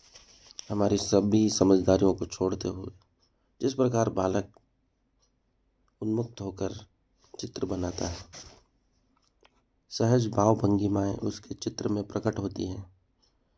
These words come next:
उसके लिए प्रयास करता है और शायद प्रयास भी नहीं करता है, सहज ही उसकी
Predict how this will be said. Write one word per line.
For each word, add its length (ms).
उसके 320
लिए 340
प्रयास 420
करता 360
है 220
और 160
शायद 280
प्रयास 360
भी 100
नहीं 160
करता 300
है, 140
सहज 360
ही 120
उसकी 360